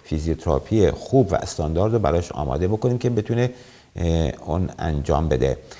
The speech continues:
میگه در موقع ارزیابی تمام مسائل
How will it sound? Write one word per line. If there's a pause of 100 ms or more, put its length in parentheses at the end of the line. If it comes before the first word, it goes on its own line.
(240)
میگه
در (520)
موقع
ارزیابی (260)
تمام (840)
مسائل